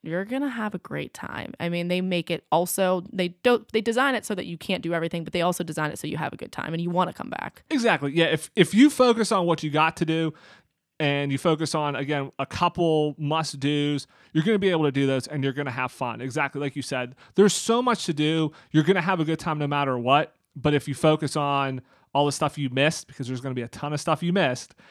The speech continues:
Speaker 2: And again, there's gonna be a new ride the second you leave. We, I mean, that, that happens to us all the time.
Speaker 1: <laughs>
Speaker 2: We plan trips and then it gets announced, "Oh, the new attraction they've been building for three years is opening two weeks after you went." And it's like, if we looked at it as like, "Oh man, we just missed it.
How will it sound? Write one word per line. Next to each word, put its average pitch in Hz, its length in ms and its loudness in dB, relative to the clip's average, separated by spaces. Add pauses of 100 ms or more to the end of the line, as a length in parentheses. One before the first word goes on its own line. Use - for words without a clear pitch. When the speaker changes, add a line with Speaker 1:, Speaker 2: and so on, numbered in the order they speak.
(240)
Speaker 2:
And 151 100 4
again, 156 260 2
there's 151 160 2
gonna 160 160 0
be 156 120 0
a 147 40 -2
new 170 240 6
ride 180 680 2
the 143 100 -2
second 190 460 -2
you 175 120 4
leave. 185 440 0 (100)
We, 160 220 0
I 170 40 -2
mean, 175 100 2
that, 202 180 2
that 180 80 4
happens 233 280 8
to 214 60 6
us 214 100 8
all 226 100 8
the 170 60 6
time. 208 480 4
Speaker 1:
<laughs> - 40 -12
Speaker 2:
We 196 120 6
plan 220 300 2
trips 226 480 0
and 170 140 2
then 185 100 2
it 175 60 2
gets 185 200 -2
announced, 180 400 -2 (280)
"Oh, 196 160 8
the 180 120 4
new 202 180 6
attraction 190 460 0
they've 165 120 0
been 165 120 -2
building 180 220 0
for 165 140 -4
three 170 220 -2
years 160 240 -2
is 147 120 -4
opening 151 320 -2
two 180 240 2
weeks 165 280 0
after 147 340 0
you 147 160 -2
went." 135 340 -6
And 156 100 -2
it's 151 140 -6
like, 165 300 -2 (320)
if 170 120 2
we 214 100 2
looked 247 200 4
at 202 160 -2
it 196 80 0
as 175 140 0
like, 156 240 -2 (160)
"Oh 196 200 -2
man, 190 280 2
we 165 100 0
just 190 320 2
missed 190 260 0
it. 190 220 -2